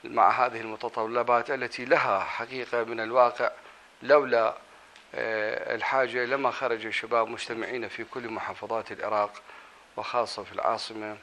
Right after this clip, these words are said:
وقدموا ما قدموا من الصبر والتضحيات والدماء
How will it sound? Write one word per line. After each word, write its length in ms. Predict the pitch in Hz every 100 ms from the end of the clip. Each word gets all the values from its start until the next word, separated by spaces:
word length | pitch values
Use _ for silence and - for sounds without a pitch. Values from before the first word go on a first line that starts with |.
| - - -
وقدموا 720 | 110 127 113 110 104 104 107 - - - - - -
ما 120 | 104
قدموا 480 | - 117 113 104 104
من 420 | 104 107 104 110
الصبر 440 | 107 - 120 110 107
والتضحيات 920 | 104 104 - 107 - - 120 107 -
والدماء 580 | 127 120 123 127 127